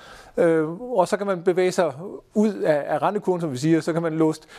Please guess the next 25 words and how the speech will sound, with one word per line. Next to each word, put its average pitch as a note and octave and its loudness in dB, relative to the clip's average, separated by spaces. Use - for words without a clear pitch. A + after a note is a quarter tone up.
sin E3 0
rente F3 0
fast, E3+ -4
for - -8
eksempel D3 -2
i, C3+ -4
i C#3 -2
tre E3 2
år, C#3+ -2
så D#3+ -6
ved E3 2
man D3+ -4
i - -6
hvert D3+ 2
fald, D#3+ -4
hvad C#3 -8
man C3 -8
skal C#3 -8
betale D#3 0
i C#3 -4
ydelse D3 -2
de D#3 -2
næste D3+ 0
tre E3+ -4
år. A#2+ -6